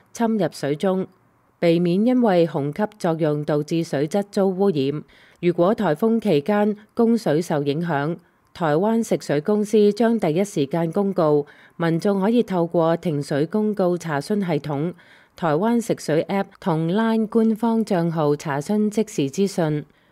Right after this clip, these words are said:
若有用水問題，可打台灣食水公司二十四小時免費客戶服務專線。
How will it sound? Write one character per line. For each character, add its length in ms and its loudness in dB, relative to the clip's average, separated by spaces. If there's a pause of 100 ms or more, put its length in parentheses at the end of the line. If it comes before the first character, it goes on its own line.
(140)
若 240 4
有 260 0
用 200 2
水 180 0
問 200 0
題， 380 -2 (220)
可 160 0
打 200 0
台 200 0
灣 360 2
食 140 0
水 240 0
公 220 2
司 140 0
二 220 2
十 200 -2
四 200 0
小 220 -2
時 400 0
免 240 0
費 220 0
客 100 -4
戶 180 0
服 160 0
務 220 0
專 200 0
線。 420 0